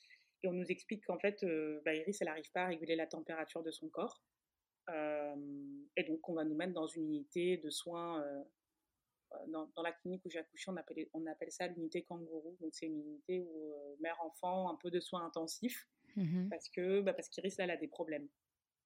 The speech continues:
Speaker 1: Elle arrive pas à réguler la température de son corps. Je sais plus si sa température était, je crois qu'elle était, euh, basse, voilà.
Speaker 2: D'accord.
Speaker 1: Elle était en dessous de trente-sept et du coup, il lui fallait une, un couffin spécial avec un chauffage,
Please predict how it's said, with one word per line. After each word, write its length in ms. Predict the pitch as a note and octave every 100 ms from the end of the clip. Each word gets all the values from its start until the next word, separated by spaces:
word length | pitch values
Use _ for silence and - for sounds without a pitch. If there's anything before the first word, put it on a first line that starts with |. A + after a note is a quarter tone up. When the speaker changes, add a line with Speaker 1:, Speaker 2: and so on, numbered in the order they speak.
| _ _
Speaker 1:
Elle 100 | E3+
arrive 200 | E3 F3
pas 100 | -
à 20 | F3+
réguler 260 | F3 E3+
la 100 | D#3+
température 480 | D3+ D#3+ D#3+ D#3 E3
de 80 | D#3
son 200 | - -
corps. 180 | F#3 F#3+
Je 80 |
sais 120 | - -
plus 100 | -
si 60 |
sa 100 | E3
température 500 | E3 D#3 E3 E3 -
était, 160 | F3 -
je 60 |
crois 120 | - F#3+
qu'elle 140 | F3+
était, 180 | E3 E3 _ _ -
euh, 140 | D#3 D3
basse, 400 | D#3+ - - - _ -
voilà. 160 | - - -
Speaker 2:
D'accord. 480 | G3 F3+ F3+ F3 G#3+ -
Speaker 1:
Elle 100 | D#3+
était 140 | E3+
en 100 | D#3+
dessous 180 | D3+ G3+
de 80 | -
trente-sept 640 | - F#3 - G3 G#3+ - -
et 220 | E3+ E3
du 100 | D#3
coup, 200 | D#3+ G#3 G3+
il 40 |
lui 60 | F#3
fallait 200 | F#3 E3
une, 420 | E3+ D#3+ D#3+ D#3 -
un 100 | E3+ D#3+
couffin 260 | - - F#3+
spécial 520 | - F3 - F#3+ G3
avec 220 | F3 D#3+ D#3+
un 140 | D#3+
chauffage, 540 | - G#3 G#3 G3 F3+